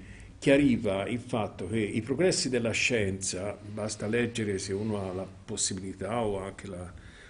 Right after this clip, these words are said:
la voglia, insomma, leggere qualche bravo fisico divulgatore, grandi ricercatori che sanno divulgare in maniera tale che riescono a far percepire qualcosa anche a chi non fa scienza propriamente.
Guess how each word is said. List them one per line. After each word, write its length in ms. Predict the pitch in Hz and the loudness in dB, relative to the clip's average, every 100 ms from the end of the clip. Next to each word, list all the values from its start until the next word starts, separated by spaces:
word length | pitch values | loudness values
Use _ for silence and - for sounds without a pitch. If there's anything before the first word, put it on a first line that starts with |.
| - | -8
la 100 | 110 | 0
voglia, 420 | 131 127 104 98 | 6 6 6 4
insomma, 340 | 92 127 107 98 | 2 0 0 2
leggere 360 | 127 123 110 | 2 2 0
qualche 380 | 107 123 120 123 | 2 0 2 0
bravo 500 | 104 147 156 123 123 | 2 4 4 4 0
fisico 480 | - 147 131 120 113 | 2 2 4 4 4
divulgatore, 840 | 113 113 120 110 120 139 127 110 | 2 2 2 6 6 8 6 4
grandi 320 | 107 117 120 117 | 2 0 0 0
ricercatori 680 | 110 113 - 113 135 143 | 0 -2 -2 -2 2 2
che 80 | 117 | 2
sanno 340 | 110 139 139 107 | 2 0 0 2
divulgare 640 | 113 120 113 113 95 95 | 2 0 0 -2 -2 -2
in 100 | 90 | -4
maniera 440 | 98 113 117 117 101 | -4 -2 0 -2 -2
tale 360 | 113 120 101 - - - - | 0 2 0 -4 -10 -10 -10
che 140 | - 131 | -2 4
riescono 460 | 131 139 139 120 | 6 6 4 0
a 40 | 107 | 2
far 280 | - 110 110 | 0 -2 0
percepire 500 | 113 - 110 127 113 | -2 -2 -2 0 0
qualcosa 580 | 104 101 131 123 110 - - - - - | 0 -2 -2 0 -4 -6 -16 -20 -20 -4
anche 300 | 131 120 113 | -2 0 -2
a 80 | - | 0
chi 200 | - 127 | 0 4
non 240 | 120 117 | 4 2
fa 240 | 117 110 | 2 2
scienza 680 | 110 - 110 95 90 - 87 | 4 0 -2 -2 -6 -8 -8
propriamente. 920 | 87 98 101 95 87 90 - - - | -8 -6 -6 -4 -6 -8 -12 -16 -20